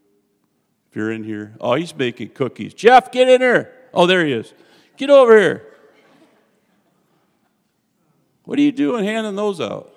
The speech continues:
Are you an usher today? Man, you're li-, you're like a jack of all trades. Who else are we missing?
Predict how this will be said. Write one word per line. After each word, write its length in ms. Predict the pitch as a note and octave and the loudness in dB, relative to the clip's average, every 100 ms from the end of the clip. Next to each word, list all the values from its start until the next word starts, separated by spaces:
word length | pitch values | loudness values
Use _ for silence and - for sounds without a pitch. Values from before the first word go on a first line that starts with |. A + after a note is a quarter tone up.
| _ _ _ _ _ _ - | _ _ _ _ _ _ -8
Are 100 | A#2 | -6
you 160 | F3+ | -4
an 100 | F#3 | -4
usher 280 | D#3 - G#3+ | -6 -6 -10
today? 320 | - G#3+ A#3+ - _ _ _ _ _ _ _ _ _ _ _ | -10 -10 -12 -18 _ _ _ _ _ _ _ _ _ _ _
Man, 480 | - D3+ G#3+ B2+ G2 | -12 -8 -6 -6 -8
you're 200 | - F3 | -12 -12
li-, 140 | G3 - | -12 -10
you're 140 | E3+ | -10
like 200 | E3 - | -10 -12
a 80 | A2+ | -14
jack 340 | - C#3 D#3 | -12 -12 -12
of 100 | D#3 | -10
all 140 | D3+ D3+ | -10 -10
trades. 460 | - F#3 C#3+ - _ _ _ _ _ _ _ _ _ _ _ _ _ _ _ _ _ G5 _ _ _ _ _ _ _ _ | -10 -10 -12 -18 _ _ _ _ _ _ _ _ _ _ _ _ _ _ _ _ _ _ _ _ _ _ _ _ _ _
Who 200 | - D#3+ | -8 -4
else 400 | C#3 A2 G2 - _ | -2 -4 -8 -20 _
are 80 | A#2 | -12
we 120 | A#2 | -8
missing? 440 | A#2 A2+ - - | -6 -8 -8 -16